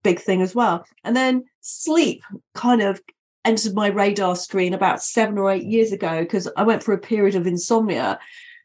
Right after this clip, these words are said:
Actually, the only way I, I managed to get to sleep was reading loads of books about sleep. And I found it an absolutely fascinating subject. And I, uh, began to realise the importance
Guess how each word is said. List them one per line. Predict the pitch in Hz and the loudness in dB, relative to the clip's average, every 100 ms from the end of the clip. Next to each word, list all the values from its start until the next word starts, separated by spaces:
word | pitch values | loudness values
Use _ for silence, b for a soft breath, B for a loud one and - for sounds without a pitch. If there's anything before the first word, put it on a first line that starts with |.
| _ - | _ -6
Actually, | 247 | -2
the | 233 | 0
only | 247 240 | 2 2
way | 220 202 | 0 0
I, | 196 - | 0 -2
I | 190 | -2
managed | 202 196 - | 0 0 -2
to | |
get | - - | -2 -4
to | 180 | -4
sleep | - - | -4 -2
was | 175 | -2
reading | 196 180 | -2 -2
loads | 170 175 185 | 0 2 0
of | 175 | -2
books | 190 - | -4 -4
about | 220 202 | -4 -4
sleep. | - 214 226 - | -4 -2 -2 -2
And | 196 | 0
I | 185 240 | 4 2
found | - 254 240 226 | 2 0 2 0
it | - | -2
an | 233 262 | -2 -2
absolutely | 247 - - 262 202 - - 185 170 | -4 -6 -2 2 2 0 -2 -4 -4
fascinating | - - - - 185 180 196 175 185 B B B | -8 -8 -6 -2 0 2 2 0 -2 B B B
subject. | - 466 453 - - - - b b b b - | -4 -4 0 -2 -2 -8 -20 b b b b -2
And | 247 240 247 240 - _ _ _ _ _ _ - | 0 2 0 -2 -8 _ _ _ _ _ _ -2
I, | 240 262 | 0 2
uh, | 247 196 | 0 -4
began | 220 - 285 | -4 2 2
to | 277 226 | 2 -2
realise | 254 269 208 175 175 - | 0 2 2 2 -2 -4
the | 208 208 | -2 0
importance | 208 - 262 294 - 208 - - | 0 0 0 0 2 0 -2 -10